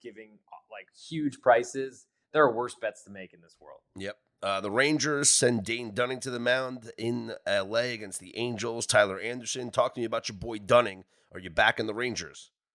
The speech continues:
Speaker 1: I mean, Dunning has had a really good start to the year, maybe a little bit of uglier numbers lately, which has only raised his E R A, I think, below two and a whip, I think, below one. So that's exactly what you want from a pitcher.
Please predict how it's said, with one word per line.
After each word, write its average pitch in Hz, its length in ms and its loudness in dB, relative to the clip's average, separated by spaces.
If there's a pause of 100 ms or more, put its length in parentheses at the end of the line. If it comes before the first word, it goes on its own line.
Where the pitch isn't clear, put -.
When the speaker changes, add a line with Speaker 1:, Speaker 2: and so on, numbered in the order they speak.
(360)
Speaker 1:
I 131 80 4
mean, 156 360 -2
Dunning 240 320 8
has 247 140 -6
had 196 180 4
a 160 60 -4
really 156 280 -4
good 151 120 -8
start 143 360 2
to 143 80 -20
the 147 60 -14
year, 147 400 -2
maybe 151 300 -10
a 151 60 -14
little 147 220 -12
bit 143 180 -16
of 131 60 -20 (240)
uglier 131 580 -6
numbers 127 540 -12
lately, 120 440 -8
which 107 160 -20
has - 220 -20 (140)
only 117 240 -6
raised 110 380 -2
his 104 100 -16
E 110 100 -4
R 107 120 4
A, 107 160 4
I - 20 0
think, 107 200 -12 (100)
below 101 400 -8
two 107 440 -6
and 98 140 -6
a 92 60 -16
whip, 104 420 -8 (100)
I 92 40 -14
think, 104 260 -18
below 98 280 -2
one. 95 480 -4
So - 120 -14
that's 104 140 -18
exactly 101 480 0
what 107 100 -4
you 107 120 -12
want 104 260 2
from 101 140 -12
a - 20 -20
pitcher. 113 480 -2